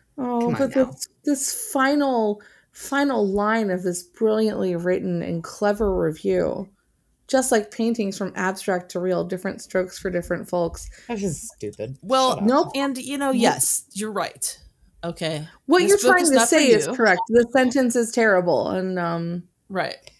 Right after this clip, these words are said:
Speaker 2: Yeah,
Speaker 1: stop.
Speaker 2: this book is not for you. And that's what you should have said all along, instead of this
Speaker 3: Right.
Speaker 2: garble of word vomit that
Speaker 1: Being like,
Speaker 2: makes
Speaker 1: "Women can't have
Speaker 2: no
Speaker 1: rage or"
Speaker 3: And,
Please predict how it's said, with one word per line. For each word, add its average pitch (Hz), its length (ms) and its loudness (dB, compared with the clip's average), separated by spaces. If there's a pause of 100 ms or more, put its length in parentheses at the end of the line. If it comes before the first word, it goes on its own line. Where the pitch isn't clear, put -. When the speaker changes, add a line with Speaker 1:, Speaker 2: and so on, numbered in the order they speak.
(280)
Speaker 2:
Yeah, 208 300 4
Speaker 1:
stop. - 120 -12
Speaker 2:
this - 220 -2
book 247 180 2
is 262 100 -2
not 247 220 0
for 285 60 4
you. 302 200 6
And 190 160 4
that's 247 160 2
what 277 140 2
you 294 200 2
should 226 260 2
have 220 120 0
said 190 440 2
all 160 280 2
along, - 300 -8 (240)
instead 156 420 -2
of 151 280 2
this - 80 -20 (500)
Speaker 3:
Right. - 360 4 (200)
Speaker 2:
garble 185 600 4
of 151 520 2 (960)
word 190 680 6
vomit 147 480 2 (140)
that 151 360 0
Speaker 1:
Being 214 180 -4
like, 196 200 4
Speaker 2:
makes 220 100 -2
Speaker 1:
"Women 240 380 2
can't 226 200 2
have 170 140 4
Speaker 2:
no 170 160 6
Speaker 1:
rage 185 400 2
or" 175 220 0
Speaker 3:
And, 233 80 0